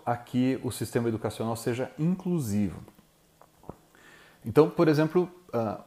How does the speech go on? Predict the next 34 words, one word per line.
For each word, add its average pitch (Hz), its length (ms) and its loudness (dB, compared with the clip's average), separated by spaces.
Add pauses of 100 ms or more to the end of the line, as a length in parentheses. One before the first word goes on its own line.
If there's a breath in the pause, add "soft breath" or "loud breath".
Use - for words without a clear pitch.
ao 135 160 6
que, 120 400 0 (180)
à 110 120 0
luz 123 280 6
do 101 80 -2
que 104 120 -8
está 104 180 -4
aqui - 160 -6
no 110 140 0
texto 147 500 0
da 92 140 -2
lei 107 500 2 (460 soft breath)
e 127 80 4
naquele 113 400 2
texto 104 400 -2
daquela 107 340 2
convenção 101 560 0
também 98 400 0
a 104 80 -8
que - 180 -6
acabamos 101 400 -2
de 101 80 -10
nos 104 200 -4
referir, 147 440 -4 (880 loud breath)
não 175 320 6
atende 127 300 4
ao 117 80 8
desenho 110 420 4
universal 143 720 4
um 131 120 2
sistema 110 760 0
educacional 123 1000 -4 (640 soft breath)
que, 147 800 4
ah, 95 640 -2